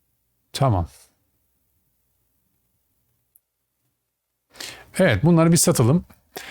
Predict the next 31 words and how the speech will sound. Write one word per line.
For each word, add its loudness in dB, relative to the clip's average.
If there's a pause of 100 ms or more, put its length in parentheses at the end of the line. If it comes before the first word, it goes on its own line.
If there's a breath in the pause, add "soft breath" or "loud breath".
(200 loud breath)
Üzerimizde 2
sekiz 0
M 2
para 2
vardı. 2
On 2
buçuk -4
M 4
de 2
para 2
atmış. -2 (560 soft breath)
Hemen 0
şöyle 0
hızlıca, 2
seri 0
bir 0
şekilde -4
satalım. -2 (1400)
Bunlar 2
değerli 2
çöpler -4
arkadaşlar. -2 (880)
Biliyorsunuz, 0
bakın, 0
yüz 2
doksan 0
bir 0
K. -6 (100)
Cleaver'ı 0
da 0
satıyorsunuz. -4